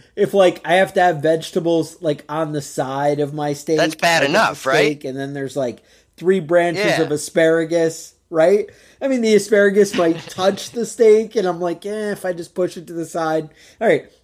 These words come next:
Speaker 1: And sure, like, you could put some mushrooms on there. All right, whatever, you know, maybe some onions. But the bottom line, we need meat. I'm not living in that world.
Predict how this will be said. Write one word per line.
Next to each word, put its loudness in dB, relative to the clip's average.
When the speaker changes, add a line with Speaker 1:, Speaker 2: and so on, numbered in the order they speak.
Speaker 1:
And -2
sure, 4
like, 2
you -2
could -4
put 0
some -4
mushrooms -2
on -2
there. -4
All -4
right, 0
whatever, 2
you 0
know, -4
maybe -2
some -8
onions. -8
But 4
the -16
bottom 0
line, 0
we -2
need -2
meat. -4
I'm -8
not -6
living -4
in -6
that -8
world. -4